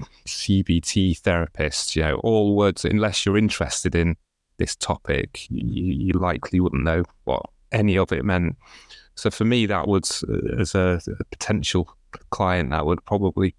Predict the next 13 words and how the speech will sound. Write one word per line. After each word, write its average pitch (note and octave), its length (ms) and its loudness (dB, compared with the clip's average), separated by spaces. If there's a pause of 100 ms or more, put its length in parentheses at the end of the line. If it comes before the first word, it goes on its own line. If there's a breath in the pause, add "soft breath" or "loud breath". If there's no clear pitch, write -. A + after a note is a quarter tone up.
put - 180 -4
me A2+ 120 2
off C3 360 -2 (580)
a G#2 40 0
little G#2 220 2
bit. - 260 0 (240 loud breath)
And A#2+ 80 0
then C3 100 0
also, C3+ 380 2
because G#2 340 -2
I'm G2 160 0
an G#2 80 2
awkward G#2 480 0